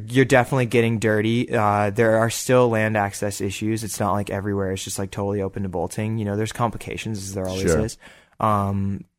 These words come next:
Speaker 1: but I do think that, you know, it's, it's, it's super inspirational for me, and I'll be going back to Vegas for a number of years to come for sure.
Speaker 2: Yeah, and, you know, you, there was a quote in, in, in that, in the La Rive, La Rave,
Speaker 1: La Reve, yeah.
Speaker 2: La Reve video that, you know, you said,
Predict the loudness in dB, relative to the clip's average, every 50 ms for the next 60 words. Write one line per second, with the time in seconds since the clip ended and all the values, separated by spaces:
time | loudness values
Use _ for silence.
0 | _ -2 2 4 6 6 6 4 4 0 -2 _ _ -2 -2 -2 0 2 2 2
1 | 2 2 0 -2 -2 -2 -2 -4 -2 -2 0 0 2 0 0 -2 -4 -8 -20 _
2 | _ _ _ _ _ _ _ _ -16 _ 0 2 4 4 4 2 0 -2 -2 -2
3 | -2 -2 0 -2 -4 -4 -4 -4 -4 -6 -4 -4 -4 -4 -4 -4 -2 -2 -2 0
4 | 0 -2 -2 -2 -2 -2 -2 -2 -4 -6 -8 -6 -6 -4 -4 -2 -2 -2 0 2
5 | 2 4 4 4 2 2 2 0 0 0 -2 -2 -4 -6 -6 -6 -6 -4 -4 -6
6 | -8 -8 -8 -8 -6 -6 -4 -4 -4 -6 -6 -6 -6 -8 -8 -8 -10 -10 -10 -8
7 | -8 -8 -10 -10 -10 -8 -8 -8 -8 -8 -8 -10 -14 _ _ _ 2 4 4 4
8 | 4 4 2 2 2 4 4 2 2 2 2 2 2 2 2 0 -2 -4 -4 0
9 | 2 4 4 4 4 4 2 0 -2 -6 -8 -8 -6 -6 -6 -6 -6 -8 -8 -8
10 | -8 -8 -6 -6 -4 -4 -4 -6 -6 -8 -10 -10 -10 -6 -6 -6 -4 -4 -4 -4
11 | -2 -4 -4 -4 -4 -4 -4 -4 -4 -4 -6 -8 -8 -6 -6 -6 -6 -6 -6 -4
12 | 0 2 4 4 4 4 4 2 0 -2 -2 -2 -2 0 0 2 2 2 2 2
13 | 0 0 0 0 2 2 2 2 2 0 -2 -6 -14 -20 -20 -20 _ _ _ 2
14 | 4 6 6 4 4 2 2 2 2 2 2 0 -2 0 2 2 2 2 2 -2
15 | -10